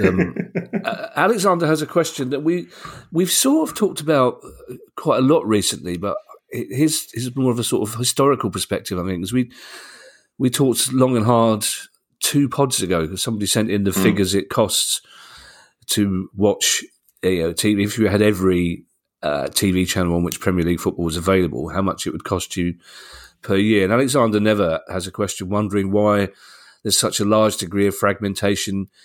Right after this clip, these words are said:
Speaker 1: in Premier League broadcasting in the first place, and do you think we will see some sort of consolidation in broadcasting from the Premier League? So I don't think this question is about whether clubs will stream eventually, but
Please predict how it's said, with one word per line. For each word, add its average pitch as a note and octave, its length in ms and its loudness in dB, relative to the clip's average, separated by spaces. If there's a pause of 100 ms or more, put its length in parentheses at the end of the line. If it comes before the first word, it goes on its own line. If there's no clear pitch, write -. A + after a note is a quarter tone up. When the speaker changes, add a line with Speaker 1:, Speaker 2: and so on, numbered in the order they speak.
(300)
Speaker 1:
in G#2 140 0
Premier G#2+ 320 2
League G2 240 0
broadcasting G2 880 -2 (420)
in G2 120 -2
the G2 60 0
first C3 400 2
place, D2 360 -6
and G2+ 100 -6
do A2 60 0
you G#2 120 2
think G#2 260 -4
we G#2 120 2
will A#2 260 4
see F2+ 220 -2
some E2+ 220 -4
sort D#2+ 240 -6
of - 80 -16
consolidation F2 1080 -4 (580)
in G2 160 0
broadcasting G2 680 0
from G2 180 -4
the - 20 0
Premier G2+ 320 0
League? G2 260 2
So G2+ 120 -2
I G#2 260 0
don't A#2 140 0
think A#2 140 -4
this G#2+ 120 -4
question G#2+ 300 -4
is F#2 100 -2
about F#2+ 220 0
whether F#2+ 180 0
clubs F#2 340 -4
will F#2+ 120 -2
stream A#2 420 2
eventually, D2 460 -8
but F2+ 180 -4